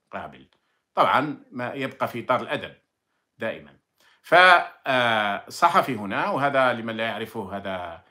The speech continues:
آه، إدوين بلانل، أعتقد هكذا الاسم نتاعو ينطق،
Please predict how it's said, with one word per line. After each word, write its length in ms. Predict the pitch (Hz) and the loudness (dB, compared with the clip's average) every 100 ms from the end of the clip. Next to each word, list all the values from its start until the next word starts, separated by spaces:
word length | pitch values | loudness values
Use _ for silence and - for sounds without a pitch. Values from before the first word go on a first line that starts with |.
| _ _ _ - | _ _ _ -10
آه، 1080 | 87 85 78 78 78 80 82 82 80 67 107 | -8 -6 -10 -12 -14 -14 -14 -14 -14 -12 -12
إدوين 340 | 101 110 98 | -8 -6 -8
بلانل، 600 | 98 131 143 156 156 - | -6 -4 -4 -4 -8 -14
أعتقد 440 | - _ - 95 | -20 _ -20 -18
هكذا 200 | 87 92 | -18 -16
الاسم 340 | 85 - - 95 | -18 -20 -18 -18
نتاعو 300 | 90 95 80 | -12 -12 -10
ينطق، 480 | 92 117 147 - | -12 -10 -12 -12